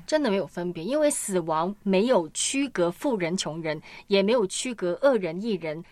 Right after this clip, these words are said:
死亡并不是恶人最大的刑罚。很多人觉得啊，他死了就是对他最大的惩罚，才不是呢。我们以前查考过传道书九章三节，那里说，在日光之下有一件很可悲的事情，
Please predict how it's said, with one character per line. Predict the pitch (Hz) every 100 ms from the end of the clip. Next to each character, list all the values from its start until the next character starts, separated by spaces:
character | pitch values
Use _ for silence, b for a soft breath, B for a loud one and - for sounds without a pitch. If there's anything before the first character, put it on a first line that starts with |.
| b
死 | - 220
亡 | 190 190 254
并 | 370 359 254
不 | - 165
是 | 196 - 294
恶 | 240 277
人 | 233 170
最 | 196 - 247
大 | 202 269 208
的 | 165
刑 | - - 131 175
罚。 | 156 135 B B B
很 | 269 226
多 | 330
人 | 359
觉 | 320 226
得 | 240 240 B B -
啊， | 285
他 | - 370
死 | 370 -
了 | 180 208
就 | 269
是 | 254
对 | 247 254
他 | 202 220
最 | 220 285 214
大 | 208
的 | 190 175
惩 | - 147
罚， | 156 156
才 | - - 208
不 | 175 185
是 | - - 240
呢。 | 165 160 120 - B B B
我 | 233
们 | 302
以 | 220
前 | - 208
查 | - 180
考 | 202 151
过 | 151 190
传 | - 165 170
道 | 196
书 | 180 208
九 | 202 196
章 | 190 247
三 | - 294 285
节， | 202
那 | 214 208
里 | 165
说， | - 196 202 B B B
在 | - 311
日 | 254 277
光 | 214 240 254
之 | 285
下 | - 277
有 | 220 180
一 | 160
件 | 185 233
很 | 208 - 180 214
可 | - 180
悲 | - 180
的 | 180
事 | 160 175
情， | -